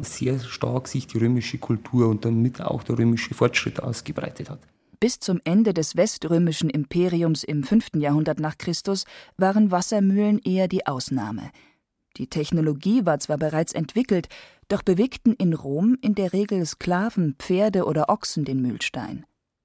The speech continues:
Speaker 2: Erst nachdem Personal knapp wurde, setzte sich die Wasserkraft als Antrieb durch. Eine neue Berufsgruppe entstand, die Müller.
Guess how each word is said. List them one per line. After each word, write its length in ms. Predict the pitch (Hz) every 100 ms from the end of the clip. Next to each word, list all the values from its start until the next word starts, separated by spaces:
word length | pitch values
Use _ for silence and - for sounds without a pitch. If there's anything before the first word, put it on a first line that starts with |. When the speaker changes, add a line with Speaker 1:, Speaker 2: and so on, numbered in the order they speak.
| _ - - - -
Speaker 2:
Erst 340 | 220 262 -
nachdem 480 | 226 202 - 202 190
Personal 480 | 170 165 156 170 165
knapp 380 | - 170 - -
wurde, 320 | 151 170 214 - - -
setzte 360 | 196 202 -
sich 240 | 214 226 -
die 180 | 190 160
Wasserkraft 800 | 147 - 151 - 165 180 - 180
als 180 | 185 -
Antrieb 460 | 147 135 - 170 -
durch. 420 | 117 - - - _ _ _ _
Eine 180 | 208 202
neue 280 | 143 139 139
Berufsgruppe 580 | 180 214 - - 143 123
entstand, 500 | 131 - 113 110 - _ _ _ -
die 80 | 214
Müller. 300 | 185 131